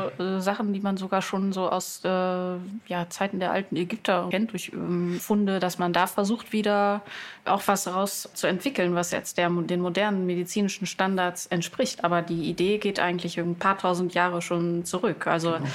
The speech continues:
Speaker 1: das ist ja alles total handfest. Du hast da ja einen Wirkstoff
Speaker 2: Absolut.
Speaker 1: irgendwie, ne?
Speaker 2: Ja, also das heißt... Tochter, du hast die,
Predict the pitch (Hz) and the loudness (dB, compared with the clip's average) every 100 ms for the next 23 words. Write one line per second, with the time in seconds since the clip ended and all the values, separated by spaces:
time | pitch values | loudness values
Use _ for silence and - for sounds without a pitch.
0 | - - - - - 170 208 202 196 208 | -6 -8 -10 -8 -2 0 2 2 2 0
1 | - 202 202 202 202 202 208 - - - | -2 0 2 2 0 -2 0 0 0 -2
2 | 143 - 170 294 - 175 170 165 165 175 | -2 -4 -2 0 2 2 2 0 -2 0
3 | 170 190 190 - 180 175 - 247 233 - | 0 0 0 -2 -2 -2 0 0 0 -2
4 | 196 180 202 - - - - - - - | -4 -8 -10 -16 -20 -18 -16 -16 -20 -8
5 | 156 214 - - - - 147 127 123 156 | 0 2 0 -4 -8 0 0 2 0 2
6 | 120 98 - - - _ - _ _ _ | 0 -2 -10 -20 -20 _ -20 _ _ _
7 | - 147 123 117 123 120 - 123 120 110 | -2 0 0 2 2 0 0 0 0 0